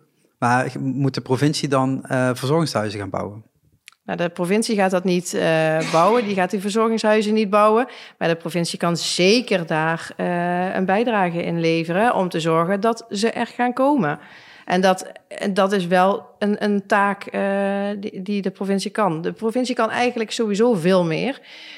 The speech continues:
Speaker 2: Als je ziet ook dat, dat, eh, de wachtlijsten in de zorg en vooral de jeugdzorg, hè, want dat zit bij de gemeente.
Speaker 1: Ja.
Speaker 2: Dat die echt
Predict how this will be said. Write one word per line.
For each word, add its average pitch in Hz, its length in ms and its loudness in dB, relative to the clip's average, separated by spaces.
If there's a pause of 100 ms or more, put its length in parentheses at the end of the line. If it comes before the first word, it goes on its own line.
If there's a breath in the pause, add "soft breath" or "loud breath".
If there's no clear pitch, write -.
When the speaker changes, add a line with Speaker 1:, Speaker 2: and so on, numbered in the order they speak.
(120 loud breath)
Speaker 2:
Als 202 160 -4
je 214 100 0
ziet 208 280 0
ook 196 260 0
dat, 190 320 -2
dat, 180 260 -2
eh, - 80 -8 (420)
de 170 120 0
wachtlijsten 175 960 0
in 170 140 -2
de 160 100 -4
zorg 170 420 -2
en 185 100 -6
vooral 175 240 -4
de 165 100 -6
jeugdzorg, 185 540 -2
hè, 214 120 -2
want 214 120 -2
dat 156 140 -6
zit 165 180 -8
bij 170 160 0
de 175 100 -4
gemeente. 190 520 0
Speaker 1:
Ja. 233 120 0 (420 loud breath)
Speaker 2:
Dat 175 180 -2
die - 120 -8
echt - 400 -4